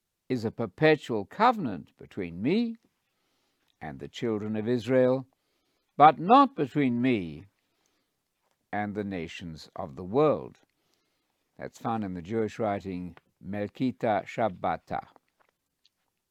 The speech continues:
From these passages, it's clear that the whole system of laws, including the weekly Sabbath,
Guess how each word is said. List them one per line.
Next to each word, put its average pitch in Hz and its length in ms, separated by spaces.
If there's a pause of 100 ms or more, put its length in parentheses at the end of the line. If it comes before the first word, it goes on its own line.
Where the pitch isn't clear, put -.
(1600)
From 180 220
these 254 240
passages, 110 880
it's - 160
clear 208 360
that 87 200
the 107 160
whole 214 220
system 127 580
of 82 140
laws, 196 440
including 139 500
the 98 60
weekly 143 360
Sabbath, 131 520